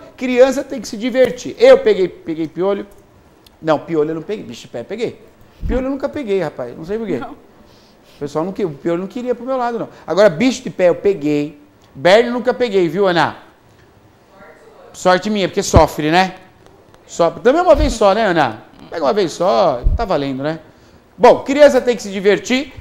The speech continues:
Speaker 1: e aqui é a Praça dos Escoteiros. O que moradores estão pedindo é a revitalização, gente. É consertar os bancos, é colocar uma rede melhor, né?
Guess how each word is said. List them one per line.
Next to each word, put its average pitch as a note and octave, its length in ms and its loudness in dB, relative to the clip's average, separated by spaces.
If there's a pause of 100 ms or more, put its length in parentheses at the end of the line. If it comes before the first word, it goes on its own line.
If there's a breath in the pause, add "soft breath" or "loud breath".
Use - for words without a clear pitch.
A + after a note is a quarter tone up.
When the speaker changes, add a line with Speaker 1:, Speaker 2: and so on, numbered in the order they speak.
Speaker 1:
e G#3+ 100 0
aqui A3 220 0
é - 40 6
a A3 60 4
Praça A#3 440 0
dos F#3+ 100 -8
Escoteiros. C3 680 0
O F#3+ 120 -2
que F#3+ 540 0
moradores F#3+ 720 6
estão - 220 -2
pedindo C#3+ 560 -4 (260 soft breath)
é C4 120 -6
a C4+ 60 -2
revitalização, A3+ 1400 -4
gente. A2 440 -16 (200 soft breath)
É - 100 -4
consertar G3 540 -4
os B2 100 -8
bancos, E3 680 4 (200)
é G#3+ 100 -4
colocar G#3+ 380 -2
uma E3+ 140 -2
rede D3+ 280 -4
melhor, F3 840 4
né? B3+ 360 2